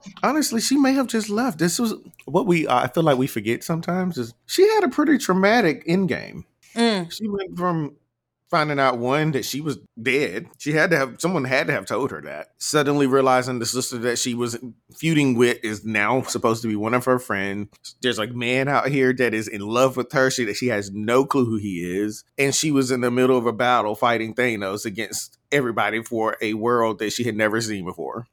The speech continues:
Speaker 1: I feel like
Speaker 2: Mm.
Speaker 1: that's a lot that she's, she's having to process. Like,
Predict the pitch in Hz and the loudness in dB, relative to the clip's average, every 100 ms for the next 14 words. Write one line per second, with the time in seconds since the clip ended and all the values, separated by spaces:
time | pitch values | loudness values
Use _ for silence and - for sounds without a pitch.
0 | 90 110 175 165 160 160 - 214 196 170 | -6 -2 4 6 6 4 0 -2 0 2
1 | 185 151 147 175 170 196 - 160 - 170 | 0 -2 -4 -2 -4 -6 -12 -12 -8 -4
2 | 180 156 143 135 156 254 - 104 92 - | 0 0 0 -2 0 -2 -2 -8 -8 -10
3 | 117 113 110 | -6 -4 -6